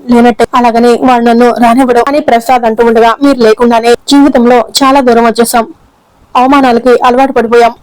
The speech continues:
ఇప్పుడు మీరు బాధపడినా చేయగలిగింది ఏమీ లేదు, అమ్మాయి పెళ్లి బాగా చేయండి అది చాలు అని చెప్పేసి శారద ఫోన్ పెట్టేస్తుంది.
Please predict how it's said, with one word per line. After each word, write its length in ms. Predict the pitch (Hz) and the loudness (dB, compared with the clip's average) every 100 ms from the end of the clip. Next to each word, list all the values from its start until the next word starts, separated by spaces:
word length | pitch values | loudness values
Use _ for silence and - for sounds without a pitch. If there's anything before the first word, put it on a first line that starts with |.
| - | -4
ఇప్పుడు 220 | 302 285 | 0 0
మీరు 180 | 262 247 | 2 2
బాధపడినా 580 | 220 233 262 233 233 233 - | 0 -2 -2 0 0 -2 -2
చేయగలిగింది 500 | 247 247 254 247 254 | 0 2 2 2 2
ఏమీ 320 | 247 269 269 302 | 0 2 2 4
లేదు, 200 | 254 247 240 - | 2 0 -2 -4
అమ్మాయి 240 | 247 269 | -2 0
పెళ్లి 320 | 269 240 247 254 | 0 0 0 0
బాగా 220 | 269 285 | 0 0
చేయండి 440 | 285 262 247 247 - | 0 0 2 0 0
అది 140 | 269 262 | -2 -2
చాలు 300 | 269 254 269 262 | 0 -2 -2 -4
అని 100 | 262 | -2
చెప్పేసి 380 | 269 240 233 240 - | -2 -2 0 -2 -2
శారద 400 | - 240 233 226 220 - | -2 0 0 -2 -4 -6
ఫోన్ 280 | 254 240 226 | -4 -2 -2
పెట్టేస్తుంది. 560 | 220 226 - 226 220 | -4 -4 0 0 0